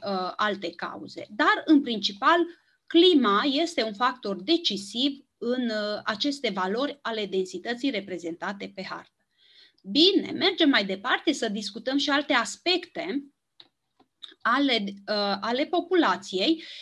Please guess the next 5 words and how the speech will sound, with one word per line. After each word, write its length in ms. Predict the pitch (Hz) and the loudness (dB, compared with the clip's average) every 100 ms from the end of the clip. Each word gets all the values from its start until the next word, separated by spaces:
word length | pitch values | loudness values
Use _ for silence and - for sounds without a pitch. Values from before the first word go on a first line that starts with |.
| - | -8
și 300 | - - - 392 392 370 359 349 311 | -2 0 2 4 6 6 6 4 2
vom 280 | 415 415 | 0 2
discuta 580 | 349 359 - 320 294 311 330 | 4 4 4 0 2 0 0
puțin 600 | 269 - 311 330 320 262 | -6 -2 6 8 8 6
despre, 720 | 277 320 - 247 226 262 294 | 2 2 0 -4 0 2 2